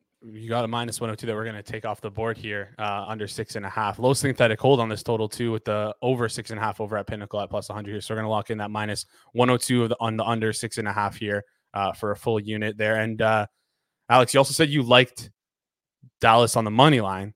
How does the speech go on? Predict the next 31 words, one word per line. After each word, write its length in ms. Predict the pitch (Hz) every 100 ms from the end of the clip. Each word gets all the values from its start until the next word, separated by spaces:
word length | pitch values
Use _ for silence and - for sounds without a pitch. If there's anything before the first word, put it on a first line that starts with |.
| _
but 100 | 117
here's 160 | 127 135
the 80 | 113
thing. 300 | 131 95 98 _ _
You 140 | 113 117
alluded 300 | 135 127 -
to 120 | 101
it. 140 | 104 - _ _ _
Matt, 220 | 127 123 107
you 120 | 143
also 360 | 151 190 151 117
like, 360 | 110 101 - -
or 60 | 113
so 160 | 135
you 260 | 120 143 190
like 300 | 147 123 - _
Detroit 440 | 110 - 254 180 - _ _ _ _
on 120 | 123 123
the 60 |
money 220 | 120 113
line 180 | 110 107
here. 160 | 107 101
So 160 | - 151
we 80 |
got 160 | 165 226
a 60 | 160
head-to-head 520 | 202 190 175 170 135
battle 280 | 139 143 127
going 220 | 120 120
on. 180 | 120 120
So, 280 | 135 120